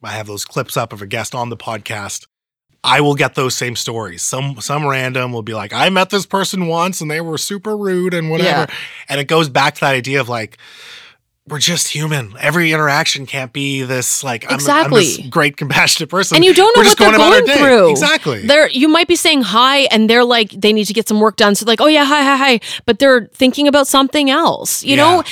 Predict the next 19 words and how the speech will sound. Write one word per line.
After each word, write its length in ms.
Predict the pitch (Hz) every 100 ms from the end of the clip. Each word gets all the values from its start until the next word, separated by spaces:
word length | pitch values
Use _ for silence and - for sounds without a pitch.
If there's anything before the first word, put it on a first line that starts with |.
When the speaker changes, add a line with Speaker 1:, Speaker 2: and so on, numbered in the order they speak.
| -
Speaker 2:
it's 200 | - -
not 320 | 269 294 320 -
all 540 | 208 247 285 311 311 - _
about 720 | 208 190 233 233 214 - - _
you. 460 | 185 247 240 - _
Like 240 | 196 190 123
Speaker 1:
Yeah. 140 | 139 -
Speaker 2:
there's 180 | 247 240
other 300 | 285 - 294
Speaker 1:
<laughs> 0 |
Speaker 2:
things 440 | - 269 277 254
going 440 | 240 240 240 226 214
on 460 | 220 185 123 -
in 180 | - 214
people's 400 | 233 202 208 196
lives. 200 | 185 190
Everyone's 360 | 247 302 403 -
so 160 | 262
selfish. 720 | - 202 208 208 175 185 -